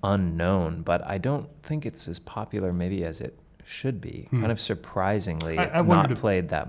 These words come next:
Speaker 2: I wondered
Speaker 1: much.
Speaker 2: about that with all the, you know, nineteen forties and all the, all the ballet scores were starting to appear at that
Speaker 1: Yeah.
Speaker 2: time, that it kinda got lost in the shuffle somehow.
Speaker 1: Maybe a little bit. You know, Copland, um,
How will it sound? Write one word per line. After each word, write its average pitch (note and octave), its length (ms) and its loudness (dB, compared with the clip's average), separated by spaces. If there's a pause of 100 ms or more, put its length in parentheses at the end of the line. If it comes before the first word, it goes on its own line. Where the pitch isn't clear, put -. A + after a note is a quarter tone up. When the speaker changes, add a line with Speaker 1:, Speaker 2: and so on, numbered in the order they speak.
Speaker 2:
I C3 80 6
wondered C3+ 240 6
Speaker 1:
much. - 20 0
Speaker 2:
about G2 120 -4
that F#2+ 200 -6
with G2 140 -6
all G2+ 140 -2
the, F2+ 240 -6 (300)
you C#3+ 80 4
know, A#2 80 6
nineteen G#2+ 360 2
forties G2 420 -4
and F#2+ 80 -4
all F#2 120 -2
the, F#2 280 -8
all G2 120 -4
the F#2+ 80 -8
ballet F#2+ 400 -6
scores F#2+ 440 -8
were G#2+ 60 -12
starting F#2+ 260 -6
to F2+ 60 -6
appear F#2+ 300 -10
at F2 80 -12
that A2 120 -2
Speaker 1:
Yeah. A2 100 2 (180)
Speaker 2:
time, F#2 220 -4 (460)
that F#2+ 120 -8
it F#2 140 -10
kinda F#2+ 240 -6 (300)
got F#2+ 220 -6
lost F2+ 420 -10
in F2 100 -8
the F2+ 80 -6
shuffle F#2+ 400 -8
somehow. F#2 380 -6
Speaker 1:
Maybe A3+ 240 4
a A3+ 60 6
little D#3+ 280 4
bit. A2+ 400 4
You G#2+ 60 4
know, G#2+ 100 4
Copland, C3 760 2
um, F2 440 2